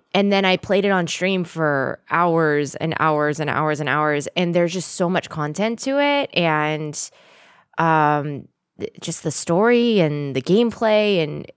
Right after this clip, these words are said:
it's, it's meant to be an addicting game, that's for sure. But it was just sort of, I, I had, I got wind of it, you know, a couple years ago at, at, on that trailer, and then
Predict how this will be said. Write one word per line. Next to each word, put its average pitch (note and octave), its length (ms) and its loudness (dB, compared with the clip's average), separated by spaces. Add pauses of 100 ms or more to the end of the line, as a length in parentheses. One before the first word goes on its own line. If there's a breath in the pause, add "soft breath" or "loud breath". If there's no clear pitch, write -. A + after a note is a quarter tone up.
it's, - 460 0
it's B3+ 240 2
meant B3+ 240 2
to G3 100 0
be E3+ 160 4
an D#3 80 2
addicting C3+ 480 0
game, A#2 240 0
that's B2 240 -4
for - 160 -6
sure. B1+ 380 -4 (880 soft breath)
But E3+ 300 2
it G#3+ 100 2
was A3+ 160 0
just A#3+ 200 -2
sort A3 240 2
of, F#3+ 200 0 (100)
I, F3 200 2
I F#3+ 80 2
had, F3+ 440 0
I F3 120 2
got E3+ 240 0
wind F3+ 200 0
of D#3 140 -2
it, D3 240 0
you E3 140 -6
know, C#3+ 160 -4
a C#3 40 -8
couple - 280 -6
years D#3 320 -2
ago D3 520 2 (180)
at, D#3 160 -4 (260)
at, D3+ 160 -2 (160)
on E3+ 100 -4
that D3 160 -8
trailer, F3 460 0
and C#3 260 -6
then C#3 380 -4